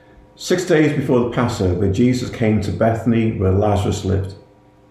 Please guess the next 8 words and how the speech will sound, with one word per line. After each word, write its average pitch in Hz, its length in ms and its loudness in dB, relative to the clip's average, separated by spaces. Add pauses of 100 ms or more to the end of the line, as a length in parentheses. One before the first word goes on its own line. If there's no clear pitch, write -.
(1300)
Here 147 320 2
a 107 40 0
dinner 123 340 2
was 117 140 0
given 95 460 -2
in 98 200 2
Jesus' 110 400 0
honour. 95 320 -2